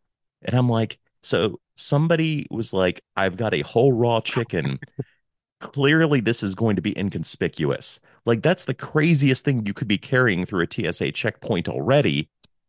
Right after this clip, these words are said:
Speaker 1: And, like, you don't think they're gonna check it for the knife inside? And the best part of it is that the,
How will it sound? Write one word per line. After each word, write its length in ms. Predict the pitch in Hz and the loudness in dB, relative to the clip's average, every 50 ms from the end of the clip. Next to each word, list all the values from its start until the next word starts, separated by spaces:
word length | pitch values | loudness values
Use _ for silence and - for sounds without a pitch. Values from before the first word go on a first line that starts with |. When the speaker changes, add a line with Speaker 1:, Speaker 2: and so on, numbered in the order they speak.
| _ _ _ | _ _ _
Speaker 1:
And, 160 | - 113 117 | -2 0 2
like, 180 | 120 117 107 - _ | 2 0 0 -2 _
you 140 | - 196 185 | -6 -8 -4
don't 280 | 151 - 117 117 123 - | -2 0 0 0 0 -2
think 140 | 170 156 | -2 -2
they're 100 | 147 151 | -2 -2
gonna 200 | 135 147 135 123 | 0 0 0 -2
check 280 | - - - 117 117 - | -2 -4 -4 -6 -4 -6
it 80 | 160 139 | -8 -6
for 120 | - 139 | -4 -2
the 100 | 113 107 | 0 0
knife 300 | 98 95 101 117 120 - | 0 0 -2 -2 -4 -4
inside? 580 | 147 151 147 - 175 170 170 175 175 170 - - | -4 -4 -4 -4 -4 -4 -4 -4 -6 -6 -6 -4
And 240 | 123 123 123 120 117 - _ _ _ _ _ _ _ - | -4 -2 -2 -2 -4 -8 _ _ _ _ _ _ _ -6
the 100 | - 147 | -4 -2
best 260 | 139 180 214 - - | -2 -2 -4 -4 -6
part 220 | - 156 170 160 | -4 -2 -2 0
of 80 | 143 120 | 0 0
it 60 | 104 | 0
is 160 | 92 90 76 | 0 -2 -4
that 240 | 87 95 - - - | -4 -6 -6 -6 -2
the, 240 | 101 101 95 - | -2 -2 -2 -2